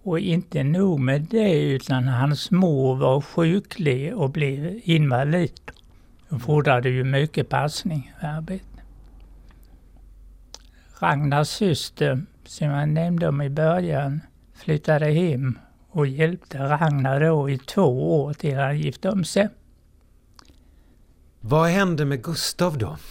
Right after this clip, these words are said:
Speaker 2: som hade överlåtit sin gård till brodern?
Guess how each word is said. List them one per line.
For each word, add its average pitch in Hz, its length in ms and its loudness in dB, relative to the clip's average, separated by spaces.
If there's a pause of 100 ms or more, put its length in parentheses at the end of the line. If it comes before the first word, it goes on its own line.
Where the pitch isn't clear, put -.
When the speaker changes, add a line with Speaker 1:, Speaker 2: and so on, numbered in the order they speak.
(360)
Speaker 2:
som 131 180 -2
hade 139 180 4
överlåtit 127 680 2
sin 123 200 -4
gård 113 320 -6
till 101 140 -4
brodern? 110 540 -2